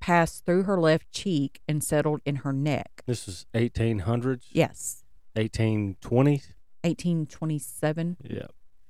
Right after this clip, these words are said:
Speaker 2: That's gonna be a gun, pa-, uh, black powder pistol.
Speaker 1: Okay.
Speaker 2: With the ball.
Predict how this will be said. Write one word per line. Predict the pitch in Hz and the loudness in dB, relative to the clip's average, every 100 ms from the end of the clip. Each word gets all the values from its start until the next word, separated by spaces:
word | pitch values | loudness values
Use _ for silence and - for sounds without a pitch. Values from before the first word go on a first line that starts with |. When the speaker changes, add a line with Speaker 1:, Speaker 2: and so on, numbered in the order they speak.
| - | -8
Speaker 2:
That's | 113 - | -6 0
gonna | 110 107 | 2 4
be | |
a | 95 87 | 2 0
gun, | 98 113 | 0 0
pa-, | 101 - | 0 -2
uh, | 110 101 95 - - - - | 0 0 -2 -6 -18 -18 0
black | 113 107 | 2 2
powder | - 104 95 92 - - - - - | 2 0 0 -6 -12 -20 -20 -16 -2
pistol. | 107 - - 85 - - - | -2 -2 -10 -16 -18 -16 -4
Speaker 1:
Okay. | 160 147 135 - | -2 -2 -4 -4
Speaker 2:
With | 104 | -4
the | 98 | 0
ball. | 104 95 87 | 2 2 -2